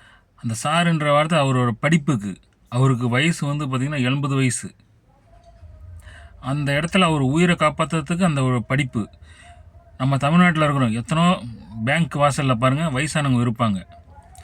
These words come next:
மேக்ஸிமம் ஒரு எழுபது, எண்பது, ஒரு சேர் எடுத்து போட்டு உட்காந்துருப்பாங்க. அவங்க கையில ஒண்ணே ஒண்ணு இருக்கும், ஒரே ஒரு பென்னு. ஒரு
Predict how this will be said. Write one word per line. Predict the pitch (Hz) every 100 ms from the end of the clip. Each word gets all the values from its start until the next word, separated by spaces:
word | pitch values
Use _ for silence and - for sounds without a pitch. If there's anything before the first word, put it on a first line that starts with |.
| - - - - - - - - - - - - 131 135
மேக்ஸிமம் | 156 175 175 170
ஒரு | 151 147 139 135
எழுபது, | 151 165 160 156
எண்பது, | 135 143 139 139 147
ஒரு | 135 120
சேர் | - 165 170
எடுத்து | 143 123
போட்டு | 131 127
உட்காந்துருப்பாங்க. | 123 113
அவங்க | 104 139 143 127 147
கையில |
ஒண்ணே | 165 139 143 160
ஒண்ணு | 175 151
இருக்கும், | 120 101 - -
ஒரே | 110 113
ஒரு | 139 143 107
பென்னு. | 120 117 110 - - - - - - - - - - _ -
ஒரு | 131